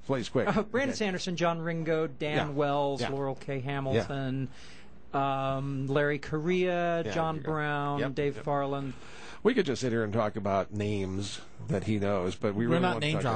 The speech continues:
Speaker 3: droppers,
Speaker 1: names.
Speaker 3: are we?
Speaker 1: No, you aren't. Eight oh one, two five four, fifty-eight fifty-five. Keep the number handy during the show. Again, eight oh one, two five four, fifty-eight fifty-five. Uh, Sector five Saturday night. And it's really a pleasure to, you know, that you guys are taking some time out to listen to us, or anywhere in the world at K dash talk dot com,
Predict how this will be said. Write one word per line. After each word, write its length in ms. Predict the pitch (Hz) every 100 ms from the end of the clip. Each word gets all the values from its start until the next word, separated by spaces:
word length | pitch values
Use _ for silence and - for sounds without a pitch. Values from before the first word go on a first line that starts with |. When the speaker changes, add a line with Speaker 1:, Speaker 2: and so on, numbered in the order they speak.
| 104
Speaker 3:
droppers, 160 | 104
Speaker 1:
names. 120 | 104 117
Speaker 3:
are 100 | 113
we? 180 | 98 95
Speaker 1:
No, 180 | 117 107
you 180 | 135 147
aren't. 260 | 95 101 - -
Eight 120 | 120
oh 140 | 139 127
one, 280 | 147 147 143
two 180 | 160
five 280 | - 127 117
four, 300 | - 147 139 -
fifty-eight 520 | - 208 190 151 120 190
fifty-five. 520 | 120 113 98 117 120
Keep 140 | 214 170
the 80 |
number 180 | 143 113
handy 260 | 104 110 104
during 200 | 123 113
the 60 |
show. 240 | 92 107 98
Again, 200 | 101 104
eight 140 | 117
oh 60 | 110
one, 200 | 113 110
two 200 | - 185
five 260 | - 117 104
four, 220 | 131 110
fifty-eight 460 | 143 123 120 110
fifty-five. 680 | - 104 - - 117 120 117 - - - -
Uh, 200 | - 131 120
Sector 300 | 156 139 127
five 280 | 127 117
Saturday 360 | - 123 120 110
night. 240 | 110 117 - - - -
And 180 | 131 123
it's 140 | -
really 220 | 170 143
a 60 | 113
pleasure 280 | 117 101 101
to, 360 | - 107 - - -
you 80 | 147
know, 120 | 117
that 160 | 113 110
you 80 |
guys 240 | 123 107 95
are 80 | 101
taking 280 | 110 98
some 160 | 87 92
time 240 | 101 95
out 180 | 95 92
to 80 | 101
listen 240 | 90 85 87
to 80 | 95
us, 100 | 90
or 140 | 101
anywhere 320 | 202 190 131
in 80 | 110
the 40 | 104
world 280 | 147 151 120
at 100 | -
K 180 | 110
dash 220 | 104 95 -
talk 220 | 101 92
dot 220 | 85 -
com, 420 | 113 135 131 127